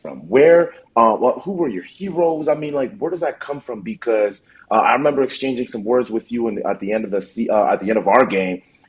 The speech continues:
and, uh, I, just the, the, the, the poise that you had and, and the maturity that you had when,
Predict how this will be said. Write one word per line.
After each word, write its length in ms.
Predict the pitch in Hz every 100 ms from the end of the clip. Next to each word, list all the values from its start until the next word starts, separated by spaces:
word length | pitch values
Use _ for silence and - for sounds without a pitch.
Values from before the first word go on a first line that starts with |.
| -
and, 340 | 110 107 95
uh, 320 | 101 95 92 -
I, 120 | 107 - _ _ 107
just 300 | 113 156 -
the, 140 | - 107
the, 240 | 95 104 -
the, 220 | 101 - _ _
the 80 | 113
poise 460 | 95 - 139 147 117
that 220 | 113 -
you 120 | 104
had 400 | 98 98 95 92
and, 240 | 92 90 -
and 180 | 98
the 40 | 98
maturity 680 | 104 98 - 120 131 117 107
that 240 | 101 -
you 100 | 98
had 360 | 92 101 98 90
when, 260 | 95 95